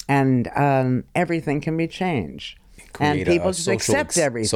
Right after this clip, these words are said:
Speaker 2: social acceptance.
Speaker 1: Yeah,
Speaker 2: Yes.
Speaker 1: everybody accepts everything, and I think, um, it's fine if it's working for you. You know, but just to recognize, uh,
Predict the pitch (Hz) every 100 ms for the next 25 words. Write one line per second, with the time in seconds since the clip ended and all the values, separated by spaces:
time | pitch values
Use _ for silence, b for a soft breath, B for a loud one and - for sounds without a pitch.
0 | 92 90 90 - 98 - 85 - - 220
1 | 277 - - - 214 214 208 202 185 -
2 | 214 214 - 165 147 147 135 143 147 180
3 | b b b 175 180 175 185 185 196 202
4 | - - - 190 196 196 190 B B B
5 | - 135 - 190 277 233 151 - 254 320
6 | 190 127 - 107 95 95 - - - b
7 | b b b 202 202 185 220 208 - 220
8 | 208 269 285 233 151 135 120 123 - -
9 | 170 170